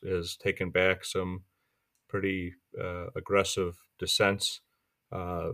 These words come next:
and there, there's been some trading. So I think Masterpiece Cake, the ca-, case you talked about, I think is the one she cited that, uh, Chief Justice Roberts asked him to tone down his dissent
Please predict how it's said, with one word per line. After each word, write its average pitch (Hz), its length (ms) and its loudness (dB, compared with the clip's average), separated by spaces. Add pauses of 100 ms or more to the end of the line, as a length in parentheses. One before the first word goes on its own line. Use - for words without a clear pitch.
(160)
and 82 140 -4
there, 85 200 -6
there's 82 200 -6
been 87 160 -6
some - 160 -10
trading. 82 480 -2
So 82 260 -2
I 80 60 -2
think 85 180 -10
Masterpiece 80 600 -4
Cake, 92 340 4
the - 80 -6
ca-, 85 280 -2 (120)
case 87 240 -2
you - 80 -12
talked 87 260 2
about, 80 200 0
I - 20 2
think 90 200 -10
is 82 140 -8
the 78 60 -6
one 80 160 -4
she - 160 -10
cited 85 460 0
that, 82 300 -4 (640)
uh, 82 400 0 (480)
Chief - 160 -6
Justice - 380 2
Roberts 85 440 4
asked 78 280 0
him 82 140 -4
to 80 340 0 (180)
tone 85 220 -2
down 82 240 0
his - 100 -8
dissent - 580 0